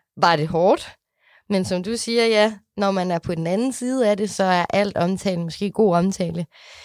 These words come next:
Øhm, så nu kan jeg se tilbage på det, og er vildt glad for den her rebranding og nye visuelle identitet, vi har fået. Men, øh, jeg vil da gerne sige og indrømme, at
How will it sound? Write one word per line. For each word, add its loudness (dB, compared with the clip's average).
Øhm, -2
så -4
nu 6
kan -2
jeg 0
se -6
tilbage -2
på 0
det, 2
og 4
er 4
vildt -4
glad 6
for -6
den 0
her 4
rebranding -2
og -2
nye 2
visuelle -4
identitet, -6
vi -2
har 0
fået. 6
Men, 0
øh, 2
jeg 4
vil -2
da -2
gerne 2
sige -4
og -2
indrømme, 0
at -6